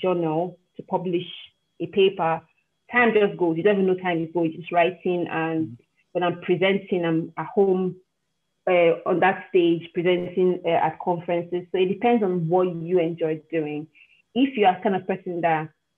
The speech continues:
Speaker 1: wants to be more, like, hands-on, doing things like maintenance or reliability, then perfect. You choose that path.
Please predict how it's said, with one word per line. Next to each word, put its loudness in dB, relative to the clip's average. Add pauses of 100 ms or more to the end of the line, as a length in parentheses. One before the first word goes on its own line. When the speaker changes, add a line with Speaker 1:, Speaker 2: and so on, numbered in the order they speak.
(400)
Speaker 1:
wants 2
to -4
be 0
more, 4
like, 0 (120)
hands-on, 2
doing 2
things -2
like -4
maintenance 2
or 2
reliability, 0 (580)
then 0 (400)
perfect. 0 (440)
You -12
choose 0
that -2
path. -12